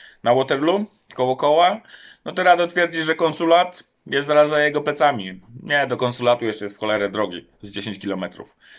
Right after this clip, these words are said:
To jest w centrum akurat. No, ale... Cóż, Rado jak zwykle próbuje wciskać kity. A że Jarek już nie pozwala mu tego robić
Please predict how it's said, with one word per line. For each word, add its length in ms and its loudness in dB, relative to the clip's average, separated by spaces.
To 100 -6
jest 120 -4
w 40 -20
centrum 340 -6
akurat. 400 -20
No, 120 -10
ale... 480 2
Cóż, 580 -2
Rado 640 2
jak 280 0
zwykle 540 -4
próbuje 420 -2
wciskać 440 -6
kity. 440 -10
A 160 0
że 160 0
Jarek 380 4
już 380 -2
nie 120 -4
pozwala 400 4
mu 140 -2
tego 220 0
robić 500 -4